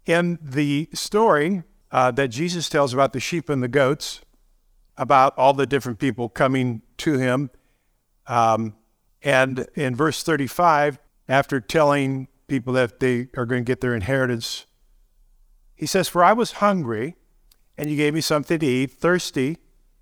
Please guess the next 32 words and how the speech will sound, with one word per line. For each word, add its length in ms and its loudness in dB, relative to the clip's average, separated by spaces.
and 240 0
something 360 -2
to 80 -2
drink, 360 -4
a 100 -8
stranger, 640 0
you 160 -2
invited 380 2
me 100 0
in, 200 -2
I 120 -8
needed 300 -2
clothes, 520 2
you 80 -2
clothed 360 0
me, 120 2
I 60 6
was 100 -2
sick, 380 0
you 120 -4
looked 220 -4
after 260 0
me, 160 2
I 80 4
was 200 0
in 100 -4
prison, 380 -2
you 80 -6
came 260 -4
to 80 -4
visit 340 -4
me." 200 -8